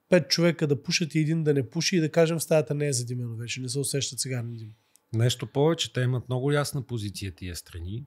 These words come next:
Speaker 2: Министъра на енергетиката на Индия, на несериозните предложения, които му се предлагаха,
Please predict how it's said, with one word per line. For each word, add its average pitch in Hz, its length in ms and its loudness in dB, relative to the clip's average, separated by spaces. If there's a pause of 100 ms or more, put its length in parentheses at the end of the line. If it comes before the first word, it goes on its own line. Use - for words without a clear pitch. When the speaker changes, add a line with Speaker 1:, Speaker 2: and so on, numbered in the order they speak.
Speaker 2:
Министъра 117 480 -2
на 117 120 -2
енергетиката 98 1120 -8
на 92 120 -6
Индия, 95 460 -8 (840)
на 101 760 -8 (680)
несериозните 113 680 -2
предложения, 101 680 -4
които - 260 -12
му 95 100 -8
се - 200 -12
предлагаха, 90 680 -8